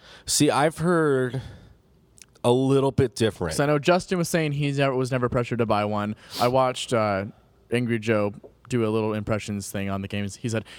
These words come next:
Speaker 2: he's like, he bought one just to see what it was like. He's like, "You know what? I kinda wish I didn't 'cause it was kinda pointless."
Speaker 1: Well, and so that's the thing about, like, the Shadow of War's loot box system is it gives you more powerful, uh, orcs. It gives you, I think, legendary orcs, which you cannot get in any other way.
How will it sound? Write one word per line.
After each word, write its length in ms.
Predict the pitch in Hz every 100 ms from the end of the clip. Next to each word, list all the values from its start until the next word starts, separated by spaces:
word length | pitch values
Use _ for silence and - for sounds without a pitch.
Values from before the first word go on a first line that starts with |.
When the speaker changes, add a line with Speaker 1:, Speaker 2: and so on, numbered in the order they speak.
| -
Speaker 2:
he's 100 | 131
like, 80 | 123
he 140 | 151
bought 280 | 131 143 156
one 140 | 156
just 160 | 131 -
to 60 |
see 140 | 113 131
what 100 | 113
it 20 |
was 100 | 110
like. 200 | 117 120
He's 100 | 117
like, 100 | 110
"You 60 | 117
know 80 | 127
what? 160 | 139
I 140 | - 107
kinda 280 | - 113 110
wish 160 | 110
I 40 | 117
didn't 300 | 143 147 -
'cause 140 | 104
it 140 | 98 95
was 320 | 101 104 - _
kinda 220 | - 101 101
pointless." 560 | 147 147 87 87 - - - -
Speaker 1:
Well, 300 | 175 185 170
and 140 | 170
so 180 | 156 175
that's 220 | 170 214
the 80 | 247
thing 220 | 220 170
about, 280 | 135 127 110
like, 220 | 110 101 - - -
the 100 | -
Shadow 380 | 104 139 113 110
of 100 | 95
War's 360 | 127 190 220 -
loot 240 | 117 98
box 320 | 98 95 -
system 560 | - 101 - 98 90 90 - - - - -
is 840 | 135 131 123 120 113 107 - - - - _
it 200 | 131 131
gives 280 | 156 196 175
you 100 | 135
more 200 | 120 127
powerful, 560 | 123 139 151 147 120 -
uh, 160 | 117 101
orcs. 480 | - 98 87 - -
It 160 | 131 -
gives 200 | 135 139
you, 220 | 131 117
I 60 | 107
think, 260 | 131 107
legendary 580 | 113 117 123 110 104 98
orcs, 420 | - 92 80 -
which 180 | 117 -
you 60 | 113
cannot 540 | - 131 131 131 113
get 240 | 120 127 107
in 160 | 110 104
any 180 | 101 95
other 200 | 95 101
way. 340 | 170 113 80